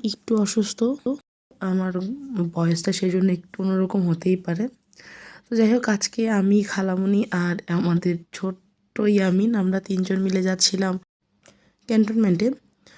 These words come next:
আমাদের, আহ, অনেকগুলা কাজ নিয়ে আমরা বের হয়েছি। আমাদের একটা, দুইটা, তিনটা, চারটা এরকম অনেকগুলা কাজ নিয়ে বের হই যখন কুমিল্লা আসি। আহ, কারণ, আহ, তাছাড়া ইদানিং একটু শরীর খারাপ থাকার কারণে বের হতে চাচ্ছিলাম না।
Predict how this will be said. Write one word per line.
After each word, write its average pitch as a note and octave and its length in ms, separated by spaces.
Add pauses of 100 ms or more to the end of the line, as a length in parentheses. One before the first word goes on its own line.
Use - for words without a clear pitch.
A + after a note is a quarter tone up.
(380)
আমাদের, G#3 440
আহ, F#3 420
অনেকগুলা G3 360
কাজ F#3 320
নিয়ে G3+ 140
আমরা F#3 280
বের E3+ 280
হয়েছি। E3+ 460
আমাদের F3 300
একটা, F3 440
দুইটা, F3 340
তিনটা, F3+ 300
চারটা F3+ 320
এরকম E3+ 380
অনেকগুলা F3 360
কাজ E3+ 300
নিয়ে G3 160
বের E3+ 320
হই F#3 120
যখন F3+ 380 (400)
কুমিল্লা F3+ 380
আসি। F3 300
আহ, - 960
কারণ, G3 360
আহ, F#3 220
তাছাড়া G3 440
ইদানিং F#3+ 500
একটু G#3 220
শরীর G3 240
খারাপ F#3+ 280
থাকার G3 240
কারণে F#3+ 300
বের F3+ 300
হতে F#3+ 160
চাচ্ছিলাম F3 500
না। G3+ 240